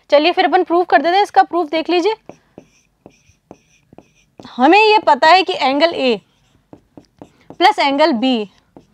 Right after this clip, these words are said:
प्लस एंगल C प्लस एंगल D कितना है? थ्री हंड्रेड सिक्सटी डिग्री है। ठीक है, तो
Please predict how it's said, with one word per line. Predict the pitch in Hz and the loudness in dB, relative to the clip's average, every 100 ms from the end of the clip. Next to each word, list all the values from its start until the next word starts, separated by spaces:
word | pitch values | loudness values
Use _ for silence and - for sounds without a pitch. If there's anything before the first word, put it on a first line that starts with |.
| - _ _ - | -20 _ _ 0
प्लस | 359 453 | 0 2
एंगल | 349 320 349 | 0 -2 -2
C | - - 294 262 202 _ _ - _ _ - | -4 -4 -2 -2 -6 _ _ -20 _ _ -2
प्लस | 359 427 | 0 0
एंगल | 330 302 320 320 | -2 -2 0 0
D | 302 240 | -2 -4
कितना | 285 294 330 | -8 -6 -2
है? | 339 330 | -2 -2
थ्री | - 320 | -2 -2
हंड्रेड | 339 294 311 349 | 0 0 -2 -4
सिक्सटी | 330 - 359 | -8 -6 -4
डिग्री | 349 349 | -4 -6
है। | 370 _ _ - - _ _ _ _ | -10 _ _ -20 -20 _ _ _ _
ठीक | 311 415 | -4 -2
है, | 320 - _ _ _ _ | -4 -6 _ _ _ _
तो | - | -8